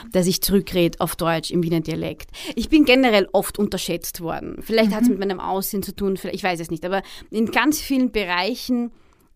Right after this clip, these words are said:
Speaker 1: meines Lebens, vor allem im beruflichen Bereich, bin ich unterschätzt worden. Was ich dann immer zu meinem Vorteil genutzt habe, so quasi mit Überraschungseffekt. Ja, so, ja, ich kann's doch. Und,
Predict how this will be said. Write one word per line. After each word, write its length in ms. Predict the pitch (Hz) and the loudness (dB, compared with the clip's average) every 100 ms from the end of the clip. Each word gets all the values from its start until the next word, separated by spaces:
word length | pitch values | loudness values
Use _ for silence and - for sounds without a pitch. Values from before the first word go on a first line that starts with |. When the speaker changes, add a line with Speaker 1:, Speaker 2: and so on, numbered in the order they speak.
| - | -2
Speaker 1:
meines 300 | 202 202 202 | 0 0 -2
Lebens, 240 | 220 214 | -2 -2
vor 100 | - | -2
allem 320 | 202 294 262 | 2 4 4
im 80 | 214 | 2
beruflichen 540 | 185 175 185 208 196 196 | -2 -4 -4 -6 -6 -4
Bereich, 160 | 190 | -4
bin 100 | 208 | -4
ich 60 | 202 | -6
unterschätzt 680 | 196 202 208 196 - - 175 | -4 -4 -4 -4 -6 -8 -6
worden. 460 | 165 165 180 202 - _ _ 208 | -4 -2 -2 -2 -6 _ _ 2
Was 140 | 247 | 4
ich 80 | 254 | 4
dann 160 | 269 254 | 2 4
immer 220 | 285 277 | 4 4
zu 100 | 247 | 2
meinem 220 | 233 233 | 2 0
Vorteil 720 | - 190 196 - 165 165 160 - - | 0 2 2 0 -6 -6 -8 -12 -4
genutzt 420 | 202 196 170 - | 2 2 2 -2
habe, 240 | 175 170 170 | -2 0 0
so 140 | 202 | -2
quasi 420 | 196 185 185 180 | -2 2 2 2
mit 140 | 196 208 | 0 2
Überraschungseffekt. 1300 | 196 175 180 226 214 - - 185 165 - - - | 0 2 0 2 0 -2 -4 -4 -4 -8 -14 -4
Ja, 260 | 185 196 202 | 0 2 0
so, 200 | 208 185 | -2 0
ja, 160 | 220 - | 0 0
ich 160 | 208 | -2
kann's 240 | - 185 185 | -2 -2 0
doch. 280 | 180 180 - - - 381 339 233 | 0 0 -6 -14 -14 -12 -14 -8
Und, 640 | - 202 208 202 202 - | 0 4 4 4 0 -4